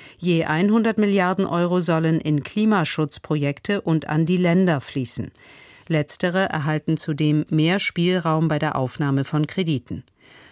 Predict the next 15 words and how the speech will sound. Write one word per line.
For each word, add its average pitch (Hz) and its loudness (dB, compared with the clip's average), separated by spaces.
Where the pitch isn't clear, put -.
Ein 180 -2
Teil 185 0
der 196 0
Verteidigungsausgaben 160 -2
ist - -6
künftig 190 -2
von 180 0
der 180 0
Schuldenbremse 143 0
ausgenommen. 139 -2
Zwölf 202 2
Länder 202 2
billigten 180 0
die 147 -2
Grundgesetzänderung. 139 -2